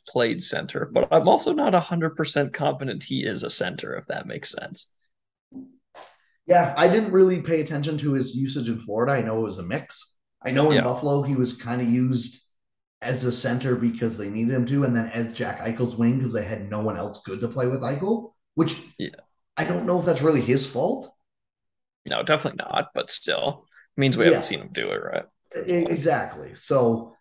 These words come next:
Speaker 2: um, yeah, I had him at nineteen. Again, it's a guy where it's like, if you really wanna tell me, like,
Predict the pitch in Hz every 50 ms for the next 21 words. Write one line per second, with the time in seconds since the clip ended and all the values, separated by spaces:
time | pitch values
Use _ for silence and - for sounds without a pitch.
0 | _ _ _ - 98 98 101 98 - - 107 131 165 139 110 113 165 220 269 277
1 | 269 240 175 143 123 110 131 147 143 - - 135 143 143 139 123 127 135 151 135
2 | 135 143 - 151 147 123 127 151 185 185 160 139 127 117 - 101 101 - 123 120
3 | 156 226 220 175 151 151 156 151 147 139 135 131 127 - 139 135 127 135 135 127
4 | 110 107 104 - -